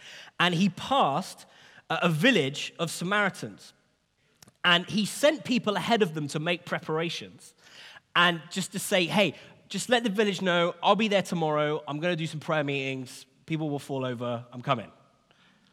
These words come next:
And when he got to that village, the city shut their gates and said, "Jesus, we do not want you. We've had it. We don't want you. You're, you're bad news." And then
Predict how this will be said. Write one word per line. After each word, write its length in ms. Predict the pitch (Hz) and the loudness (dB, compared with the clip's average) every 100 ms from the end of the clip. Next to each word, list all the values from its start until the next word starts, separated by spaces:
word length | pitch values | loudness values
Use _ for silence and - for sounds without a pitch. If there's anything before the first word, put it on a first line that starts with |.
| _ _ _ _ _ _ _ _ _ _ _ _ _ _ _ _ _ _ | _ _ _ _ _ _ _ _ _ _ _ _ _ _ _ _ _ _
And 280 | 180 202 202 | 2 2 2
when 160 | 240 277 | 4 4
he 260 | 220 311 | 4 2
got 320 | 196 - 269 - | 0 -2 -4 -2
to 100 | 208 | -2
that 200 | 196 160 | 0 0
village, 680 | 175 262 123 143 - - _ _ _ _ _ _ _ | -2 -2 -4 -8 -12 -18 _ _ _ _ _ _ _
the 120 | 165 190 | -2 0
city 500 | - - 302 196 175 | 0 0 2 2 0
shut 440 | - - 285 - | -2 2 2 4
their 140 | 226 | 2
gates 420 | 180 247 196 170 170 | 4 6 4 4 -4
and 100 | 160 | -4
said, 380 | - 175 156 | 2 4 4
"Jesus, 380 | 131 277 240 208 | 6 8 8 2
we 200 | 190 226 | 2 2
do 260 | 175 190 226 | 4 4 6
not 240 | 233 233 | 6 4
want 260 | 202 214 160 | 2 0 0
you. 200 | 143 104 _ _ _ _ _ _ _ _ _ | -4 -6 _ _ _ _ _ _ _ _ _
We've 100 | 156 | -6
had 260 | - 226 220 | 2 4 4
it. 100 | 202 | 4
We 100 | 202 | 4
don't 200 | 233 226 | 6 6
want 200 | 233 190 | 4 4
you. 200 | 151 101 - | 0 -2 -10
You're, 160 | 147 147 | -8 -4
you're 140 | 165 | -2
bad 300 | 165 190 180 | 2 2 2
news." 400 | 196 143 95 - _ _ _ _ _ _ _ _ _ _ _ _ _ _ _ _ _ _ - - - - - | 0 -2 -4 -18 _ _ _ _ _ _ _ _ _ _ _ _ _ _ _ _ _ _ -20 -18 -18 -20 2
And 180 | 190 214 | 2 6
then 240 | 233 226 | 4 2